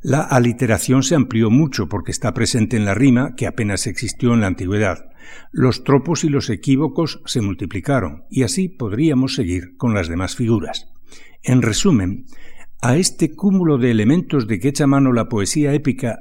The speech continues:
y aún más la lírica, los italianos los denominaron concetti, conceptos. El lexema con los sufijos ismo, ista es algo moderno, data del siglo dieciocho.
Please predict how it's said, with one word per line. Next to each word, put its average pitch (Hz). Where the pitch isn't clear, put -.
y 113
aún 143
más 147
la 95
lírica, 95
los 139
italianos 160
los 135
denominaron 123
concetti, 123
conceptos. -
El 131
lexema 156
con 120
los 107
sufijos -
ismo, 117
ista -
es 135
algo 127
moderno, 95
data 131
del 110
siglo 113
dieciocho. 90